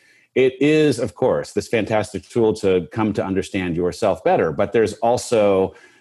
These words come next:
some awesome learning that comes in appreciating the way that two types end up interacting, and where there are, like, superpowers that can come from these two types come together,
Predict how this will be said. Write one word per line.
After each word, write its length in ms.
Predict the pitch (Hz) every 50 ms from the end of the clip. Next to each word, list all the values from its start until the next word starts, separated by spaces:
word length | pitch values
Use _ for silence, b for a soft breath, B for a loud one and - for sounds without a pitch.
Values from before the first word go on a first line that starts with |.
| B B
some 520 | - - - 123 107 104 104 101 101 - _ _ _
awesome 720 | 107 117 135 135 - - 135 123 117 110 110 107 104 - - _ _ _ _ _ - -
learning 640 | 104 98 98 101 113 147 185 202 147 101 85 82 87
that 160 | 95 95 -
comes 400 | - 110 107 107 107 107 101 -
in 160 | - 107 101 101
appreciating 580 | - - - 135 131 - - 127 110 104 107
the 80 | 101 92
way 160 | 95 92 92
that 240 | 87 92 - - -
two 400 | - - 143 139 139 139 135 123
types 720 | 123 - - 110 104 101 101 98 - - - - - - _
end 200 | 110 104 104 98
up 300 | 104 95 90 - - _ _ -
interacting, 720 | 113 107 101 98 95 95 82 - - 73 - - - - _
and 340 | 92 90 90 87 87 80 87
where 420 | 95 95 92 92 90 92 90 B B B B B B B
there 200 | - 95 95 92
are, 280 | - 85 87 85 76 - _ -
like, 180 | 90 95 90 -
superpowers 800 | - - - 175 156 147 113 - 104 82 78 87 104 113 101
that 160 | 101 101 87
can 160 | - 98 95 95
come 320 | - 117 98 82 85 95
from 200 | 92 - 95 92
these 180 | 90 85 - -
two 340 | - 107 101 101 101 95 85 -
types 480 | - - 87 82 98 - - - -
come 240 | - - 92 87 82
together, 540 | 85 80 120 156 147 117 104 107 117 113